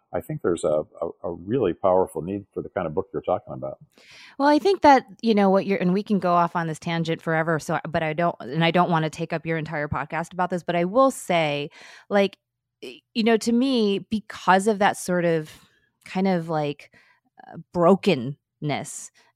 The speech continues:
Speaker 2: in, in constituency advocacy or whatever you wanna call it, representation, right? They're now just, you know, pandering to their voters, right?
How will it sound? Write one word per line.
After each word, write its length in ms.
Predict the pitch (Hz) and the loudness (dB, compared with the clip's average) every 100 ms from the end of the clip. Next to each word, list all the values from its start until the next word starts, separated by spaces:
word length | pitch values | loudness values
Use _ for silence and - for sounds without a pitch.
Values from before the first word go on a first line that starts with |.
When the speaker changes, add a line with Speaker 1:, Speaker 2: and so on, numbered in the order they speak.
| - | -4
Speaker 2:
in, 400 | 170 156 156 156 | -2 0 -2 -2
in 580 | 170 160 160 160 156 - | -2 0 2 0 -2 -6
constituency 1300 | - 180 - 180 - 175 160 - 156 147 139 107 101 - - - | -4 -2 0 -2 0 -2 -2 -4 -4 -4 -4 -6 -8 -12 -16 0
advocacy 760 | 151 143 160 - 139 151 135 135 | 0 2 -2 -6 -8 -6 -4 -2
or 140 | 139 | -2
whatever 320 | 143 151 156 | 0 0 0
you 140 | 151 147 | -4 -2
wanna 200 | 143 143 | -4 -4
call 280 | - 143 135 | -2 -2 2
it, 80 | |
representation, 880 | 185 170 170 151 147 127 151 143 107 | 2 2 0 -4 -8 -10 -10 -8 -8
right? 380 | 143 147 170 196 - - - - | -6 -4 -2 -4 -10 -20 -20 0
They're 280 | 202 196 202 | 4 4 4
now 380 | 190 190 214 233 | 4 4 4 4
just, 420 | 202 196 - - _ _ | 2 -2 -4 -12 _ _
you 140 | - 165 | -8 -4
know, 280 | 143 147 - | -4 -6 -8
pandering 760 | - 170 214 214 190 165 165 | -6 -2 2 2 2 0 -2
to 720 | 151 170 156 156 156 156 117 - _ | -4 -4 -2 0 -2 -4 -8 -16 _
their 240 | 160 160 | -2 -2
voters, 640 | 147 175 277 160 101 156 - - | 2 4 4 2 -2 -12 -14 -8
right? 420 | 147 160 240 | -4 -2 -4